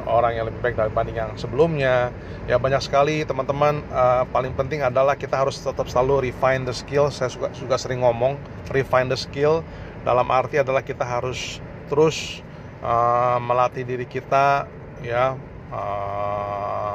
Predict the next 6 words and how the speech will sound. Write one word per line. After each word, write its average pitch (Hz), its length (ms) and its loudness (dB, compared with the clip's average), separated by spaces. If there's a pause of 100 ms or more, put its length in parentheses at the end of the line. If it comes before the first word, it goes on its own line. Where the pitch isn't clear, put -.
merubah 120 560 2 (480)
disiplin 127 480 0
kita, 139 560 2
merubah 120 400 0
ritual 120 400 2
kita, 131 640 0